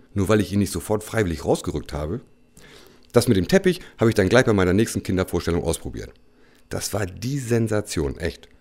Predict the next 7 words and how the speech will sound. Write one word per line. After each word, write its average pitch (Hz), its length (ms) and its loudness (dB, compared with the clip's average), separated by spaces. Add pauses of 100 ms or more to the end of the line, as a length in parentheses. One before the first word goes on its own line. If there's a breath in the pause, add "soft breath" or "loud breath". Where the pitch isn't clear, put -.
(280 soft breath)
Die - 40 -4
Leute 120 200 4
waren 123 120 2
vollkommen 156 840 -2
aus 120 100 -2
dem 113 180 -2
Häuschen. 95 380 -6